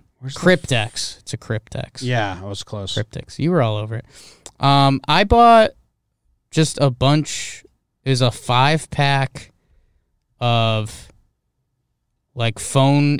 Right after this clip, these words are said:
Speaker 2: and U S B chargers.
Speaker 1: Nice,
Speaker 2: Just
Speaker 1: cool.
Speaker 2: put those shits everywhere. Put one
Speaker 1: Nice.
Speaker 2: here.
Speaker 1: This, this
Speaker 2: Put one
Speaker 1: article
Speaker 2: in the apartment.
Speaker 1: This article has the second stanza of the poem.
Speaker 2: Okay.
Speaker 1: "Begin it where warm waters halt.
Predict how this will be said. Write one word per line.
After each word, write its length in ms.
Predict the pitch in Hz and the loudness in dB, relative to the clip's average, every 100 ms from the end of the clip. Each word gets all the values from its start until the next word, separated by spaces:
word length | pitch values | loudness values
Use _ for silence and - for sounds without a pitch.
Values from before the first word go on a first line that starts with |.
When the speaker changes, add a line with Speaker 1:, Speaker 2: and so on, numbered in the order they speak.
| - | -2
Speaker 2:
and 260 | 127 123 | -2 0
U 140 | 123 127 | 2 2
S 140 | 123 | 0
B 180 | - 151 | 0 -2
chargers. 640 | - 107 - - - - - _ _ _ _ _ _ _ _ - | -2 -10 -12 -16 -16 -18 -20 _ _ _ _ _ _ _ _ -8
Speaker 1:
Nice, 280 | 147 139 - | -4 -4 -6
Speaker 2:
Just 140 | - | -6
Speaker 1:
cool. 140 | 120 | -2
Speaker 2:
put 80 | 135 | 0
those 160 | 139 131 | 2 2
shits 320 | - 131 - | 0 -2 0
everywhere. 480 | 135 123 - - - - _ _ _ _ _ _ _ | -2 -4 -8 -12 -14 -20 _ _ _ _ _ _ _
Put 120 | 120 | -4
one 200 | 123 131 | 0 2
Speaker 1:
Nice. 80 | 131 | 2
Speaker 2:
here. 260 | 143 110 - - _ _ _ _ _ _ _ _ _ | 2 0 -8 -20 _ _ _ _ _ _ _ _ _
Speaker 1:
This, 220 | 165 175 | -4 -2
this 220 | - 180 185 | 0 0 4
Speaker 2:
Put 60 | |
one 60 | 220 | 4
Speaker 1:
article 200 | 135 - | 6 4
Speaker 2:
in 100 | 135 | 4
the 60 | |
apartment. 460 | 131 135 139 120 110 | 0 0 0 0 -4
Speaker 1:
This 160 | 127 214 | 0 2
article 240 | 214 208 | 2 0
has 120 | 165 | -2
the 80 | 131 | -2
second 400 | - 151 139 123 | -4 -2 -2 -4
stanza 440 | - 127 120 110 | -4 -2 -2 -4
of 100 | 104 | -6
the 60 | 95 | -10
poem. 400 | - 92 90 107 _ _ _ - | -14 -14 -16 -18 _ _ _ -16
Speaker 2:
Okay. 280 | 110 - 110 - - - | -12 -8 -8 -8 -18 -10
Speaker 1:
"Begin 480 | 160 151 123 202 240 | -6 -4 2 4 4
it 140 | 240 | 2
where 300 | 165 185 180 | 2 4 4
warm 420 | 143 170 185 185 | 4 4 4 2
waters 480 | 160 160 170 170 143 | 2 6 6 4 -2
halt. 560 | - 170 - - - | 2 4 4 -2 -18